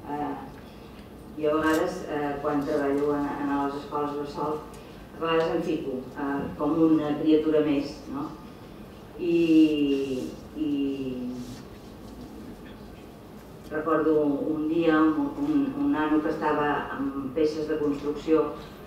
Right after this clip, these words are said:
i, em, va, va fer una casa preciosa. I, doncs, jo li vaig de-, de-, demanar-li la setmana que ve, quan li tornis a donar peces de constru-, de, de, de construir, de construcció,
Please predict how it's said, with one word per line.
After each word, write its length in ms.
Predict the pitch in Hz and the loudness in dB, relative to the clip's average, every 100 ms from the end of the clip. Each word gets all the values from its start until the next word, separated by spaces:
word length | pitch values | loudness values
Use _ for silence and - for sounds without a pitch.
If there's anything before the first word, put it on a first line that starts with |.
| - - - - 180 | -16 -16 -16 -12 -8
i, 560 | 180 185 208 214 - | -4 2 4 4 2
em, 800 | 151 156 147 143 139 131 127 123 - - - 151 | 0 0 2 2 2 0 -2 -2 -4 -10 -6 -2
va, 140 | 165 - | -2 0
va 120 | 151 | -2
fer 100 | 185 | 0
una 180 | 165 156 151 | 4 4 2
casa 320 | 135 147 156 - - - - - | -2 -4 -6 -8 -14 -16 -16 -12
preciosa. 640 | - 147 139 120 110 - - - - - - - - - | -8 -8 -4 -4 -4 -10 -14 -16 -18 -18 -18 -16 -16 -6
I, 60 | 160 | -2
doncs, 160 | 147 156 | 2 4
jo 100 | 151 | 6
li 100 | 156 | 6
vaig 100 | 151 | 6
de-, 160 | 147 147 | 2 2
de-, 320 | 143 139 139 - - 151 | -2 -2 -2 -6 -8 -6
demanar-li 560 | 147 160 190 202 160 - 151 | -2 -2 0 0 0 -2 -4
la 80 | 143 | -4
setmana 380 | - 147 160 190 | -2 -4 -2 -2
que 80 | |
ve, 140 | 143 147 - - | 0 0 -4 -6
quan 160 | 165 | -2
li 80 | 160 151 | 0 0
tornis 240 | 165 165 | -2 -2
a 40 | 185 | -4
donar 180 | 156 - | -2 -2
peces 260 | 147 - 143 | -4 -4 -8
de 80 | 139 | -8
constru-, 320 | 131 - - - | -8 -10 -14 -10
de, 140 | 127 120 147 | -8 -8 -8
de, 100 | - - | -10 -8
de 80 | 127 | -6
construir, 480 | 139 127 131 127 - - - | -6 -6 -4 -4 -4 -8 -10
de 120 | 139 143 | -8 -6
construcció, 560 | 127 - - - 127 | -6 -8 -10 -6 -6